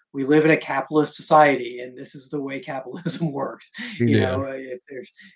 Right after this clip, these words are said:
Speaker 1: if there's, if there's a, a method out there that people like and, and people find a way to take advantage of that, that's the, you know. So I, I just, I, I don't know. I think, I think all these veiled threats that he's making about we're gonna find the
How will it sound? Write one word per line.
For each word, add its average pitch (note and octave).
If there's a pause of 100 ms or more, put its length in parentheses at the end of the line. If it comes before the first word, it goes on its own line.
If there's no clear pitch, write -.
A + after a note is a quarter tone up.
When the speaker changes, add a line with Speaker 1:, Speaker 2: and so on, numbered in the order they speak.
Speaker 1:
if B2+
there's, B2+
if C3
there's B2
a, A#2+
a B2
method D3
out C#3+
there C#3+
that C3
people C3+
like C#3
and, A#2+ (200)
and A#2
people C3
find B2+
a B2
way B2
to A#2+
take B2
advantage B2+
of B2
that, B2
that's A#2
the, A#2+ (180)
you B2
know. A#2 (720)
So E3
I, E3+
I G3
just, E3+
I, E3+
I D#3
don't D3+
know. C#3
I C#3
think, D3+
I D3
think C#3+
all C3+
these B2+ (240)
veiled C#3
threats C3+
that D3
he's C3
making C#3
about A2+ (340)
we're B2+
gonna B2
find B2
the A#2